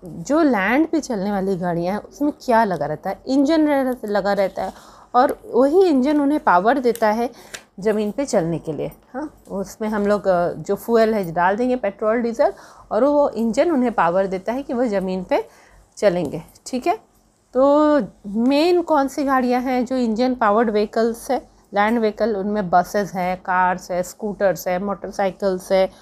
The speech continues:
ट्रेन्स भी है जिनमें इंजन लगे रहते हैं और ट्रक्स, ये सब इंजन पावर्ड लैंड व्हीकल्स है। ठीक है, आज के समय में जो है, अ,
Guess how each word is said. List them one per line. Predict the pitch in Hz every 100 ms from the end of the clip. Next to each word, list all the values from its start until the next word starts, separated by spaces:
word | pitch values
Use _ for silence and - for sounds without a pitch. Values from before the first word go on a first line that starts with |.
| - - _ _ _
ट्रेन्स | 262 285 330 381 370 -
भी | 262 302
है | 285
जिनमें | 254 269 269
इंजन | 262 262
लगे | 262 262 254
रहते | 247 247 -
हैं | 240
और | - 202 220
ट्रक्स, | - 180 208 - - - - - _ - _ _
ये | 214
सब | 240 330
इंजन | 226 214 247 262
पावर्ड | 196 180 208
लैंड | 196 165 175
व्हीकल्स | 156 147 165 151 -
है। | 165 - _ _ - _
ठीक | 254
है, | 339 370 - -
आज | 220 285 -
के | 381
समय | 370 339 320
में | 311
जो | 233 233
है, | 247 254 392 - _ _ _ _ _ _ _
अ, | 175